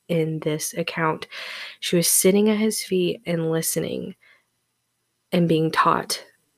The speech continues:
She was displaying everything of a student, and that's huge. <sighs> Insanely radical. Like, you know, you can dig into the culture and do your, do your own, you know,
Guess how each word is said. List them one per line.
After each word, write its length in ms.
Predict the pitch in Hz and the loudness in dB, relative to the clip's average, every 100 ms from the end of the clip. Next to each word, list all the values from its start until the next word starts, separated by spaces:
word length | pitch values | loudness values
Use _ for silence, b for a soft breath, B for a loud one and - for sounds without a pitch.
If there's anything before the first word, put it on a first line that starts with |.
| - | -8
She 380 | - - - 185 | -2 2 6 6
was 280 | 190 196 196 | 8 6 4
displaying 1000 | 214 196 - 180 175 170 165 165 160 160 - | 2 2 -2 -2 0 2 2 2 0 -2 -4
everything 720 | 170 170 175 175 170 160 160 | -2 2 2 2 0 0 0
of 400 | - 160 160 160 | -2 0 0 -2
a 540 | - 165 160 165 170 170 _ | -4 -2 2 0 -2 -8 _
student, 640 | - - 160 156 196 - _ B B B B B _ - | -6 0 0 -2 -8 -14 _ B B B B B _ 0
and 280 | 185 170 160 | 4 4 4
that's 240 | 156 - | 2 0
huge. 480 | - - - - - B B B _ _ _ _ _ _ - - - | -4 -4 -4 -4 -6 B B B _ _ _ _ _ _ -20 -10 -2
<sighs> 120 | - B B B B B B - 427 - _ | 0 B B B B B B -18 -16 -18 _
Insanely 640 | 202 190 - 196 190 180 | 4 4 4 2 4 4
radical. 520 | 165 160 156 - - 180 | 4 2 2 0 -2 4
Like, 220 | 180 180 | 4 4
you 200 | 202 220 | 6 8
know, 140 | 190 | 8
you 220 | 175 196 | 6 4
can 220 | 220 254 233 | 4 4 6
dig 160 | 196 | 6
into 220 | 185 180 | 6 4
the 100 | 180 | 2
culture 360 | 175 165 170 170 | 0 -2 -2 -2
and 140 | 175 | 0
do 80 | 170 | 0
your, 280 | 170 165 165 | -2 -2 -4
do 180 | 170 180 | -2 0
your 300 | 175 165 165 | 2 0 0
own, 320 | 160 170 175 - | 0 0 -4 -8
you 120 | - 165 | -2 0
know, 260 | 147 180 | 0 -4